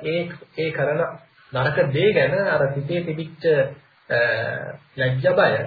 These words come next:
සම්-, ටික ටික දුර වෙලා ගිහිල්ලා අපිත් ඒ නරක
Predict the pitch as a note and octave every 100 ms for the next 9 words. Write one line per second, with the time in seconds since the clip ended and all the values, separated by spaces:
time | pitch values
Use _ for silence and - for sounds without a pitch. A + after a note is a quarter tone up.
0 | - - E3 E3 - D#3 E3 D#3+ D3+ C#3
1 | B2+ - B2+ B2+ D#3 F#3 F3+ E3 C#3+ E3+
2 | D3 B2+ G3 - - _ _ _ D#3+ C#3
3 | B2 C#3+